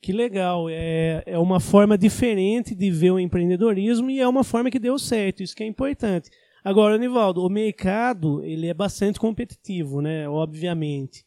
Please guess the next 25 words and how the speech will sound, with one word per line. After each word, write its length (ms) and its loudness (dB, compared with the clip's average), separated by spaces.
Eu 180 2
poderia 400 0
perguntar 300 -2
pra 120 0
você 300 0
como 380 -2
você 300 -6
faz 300 -6
pra 160 -4
se 160 -8
manter 560 -2
nele, 420 -4
se 240 -8
inovação 680 -2
é 40 0
importante, 640 -2
você 200 -6
tá 160 -6
comentando 580 -4
como 300 -2
que 120 -6
foi 440 -2
o 80 -6
seu 240 0
trabalho. 600 -4